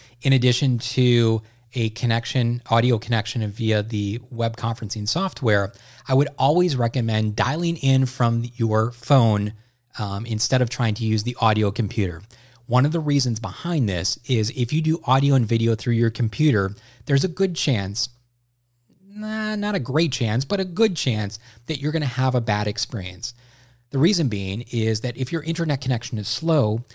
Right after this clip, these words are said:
you're gonna be passing that audio and video through the same interconnect-, internet connection. Whereas if you were just to dial in, your audio connection is secure and you're good to go on that side. So if you do go this method of dialing in via your phone,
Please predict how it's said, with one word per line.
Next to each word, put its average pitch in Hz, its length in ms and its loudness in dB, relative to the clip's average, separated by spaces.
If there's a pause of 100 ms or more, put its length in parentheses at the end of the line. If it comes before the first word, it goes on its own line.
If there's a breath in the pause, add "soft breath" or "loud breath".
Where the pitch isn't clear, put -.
(220 soft breath)
you're 160 180 -2
gonna 208 100 2
be 139 120 4
passing 139 440 -2
that 117 240 -2
audio 165 360 2
and 143 120 2
video 123 400 4
through 123 280 0
the 117 100 -4
same 117 280 0
interconnect-, 120 600 -2 (140)
internet 131 440 0
connection. 98 480 -6 (460 soft breath)
Whereas 120 460 4
if 113 120 -2
you 120 80 0
were 110 60 0
just 120 200 -4
to 123 60 -6
dial 110 300 0
in, 135 360 4 (280 soft breath)
your 117 220 0
audio 131 320 6
connection 120 420 0
is 98 80 0
secure 113 600 2 (240 soft breath)
and 120 120 2
you're 113 140 4
good 107 180 0
to 107 60 -4
go 101 180 -2
on 98 140 -2
that 95 200 -6
side. 98 380 -10
So 123 320 2 (440 soft breath)
if 208 280 -2
you 220 100 2
do 160 280 2
go 220 180 4
this 110 200 0
method 113 320 2
of 107 120 0
dialing 120 360 2
in 113 140 2
via 107 160 -2
your 98 200 -4
phone, 104 560 -2